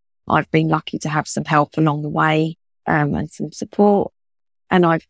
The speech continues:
done a lot of my own learning. So I've got lots of knowledge, but sometimes we can hear, um, this information,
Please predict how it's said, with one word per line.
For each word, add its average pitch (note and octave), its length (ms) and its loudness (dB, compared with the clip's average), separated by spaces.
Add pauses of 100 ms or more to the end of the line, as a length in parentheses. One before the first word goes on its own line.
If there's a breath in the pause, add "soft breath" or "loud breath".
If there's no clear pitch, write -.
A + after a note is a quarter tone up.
(120)
done E3+ 180 2
a D#3+ 80 2
lot D#3 140 2
of - 100 -10
my F3+ 200 4
own G3 160 2
learning. - 460 -4
So F3 380 0
I've - 140 -4
got - 220 -2
lots - 280 0
of - 120 -10
knowledge, D#3+ 580 0
but G3 160 0 (520)
sometimes G#3+ 520 0
we F#3 80 -2
can F#3 220 0
hear, F#3 480 0 (260)
um, D3 500 0
this C#3+ 320 -2 (640)
information, D#3 920 2